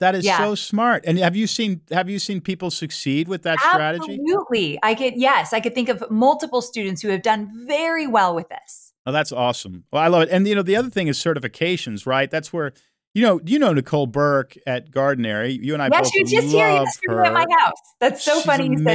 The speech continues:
Speaker 1: amazing. She's just wonderful. If you're not following Gardenary Co, I think it is, on Instagram,
Speaker 2: Yep.
Speaker 1: that's a great place to get started in, being introduced to Nicole. But, you know, she started giving gardening advice. And then, you know, once she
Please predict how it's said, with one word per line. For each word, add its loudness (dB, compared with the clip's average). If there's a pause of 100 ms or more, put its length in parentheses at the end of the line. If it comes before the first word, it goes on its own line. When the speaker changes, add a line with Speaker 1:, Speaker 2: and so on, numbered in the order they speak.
(100)
Speaker 1:
amazing. -4
She's -12
just -10
wonderful. -6
If -14
you're -2
not 0
following 0
Gardenary 0 (500)
Co, -2
I -4
think -6
it -6
is, -2
on -6
Instagram, -4
Speaker 2:
Yep. -6
Speaker 1:
that's -4
a -10
great -6
place -6
to -12
get -12
started -8
in, -12 (100)
being -6
introduced -12
to -14
Nicole. -4 (600)
But, 2
you -6
know, 0
she -4
started 0
giving -2
gardening 0
advice. -6
And -4
then, -2
you -8
know, -2
once -4
she -8